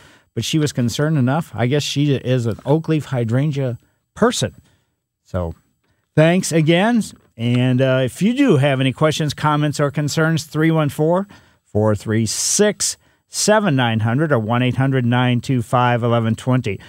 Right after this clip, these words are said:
We get together on these Saturday mornings and we can discuss your yard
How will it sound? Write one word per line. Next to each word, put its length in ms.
We 100
get 160
together 380
on 100
these 160
Saturday 460
mornings 480
and 100
we 80
can 160
discuss 580
your 200
yard 500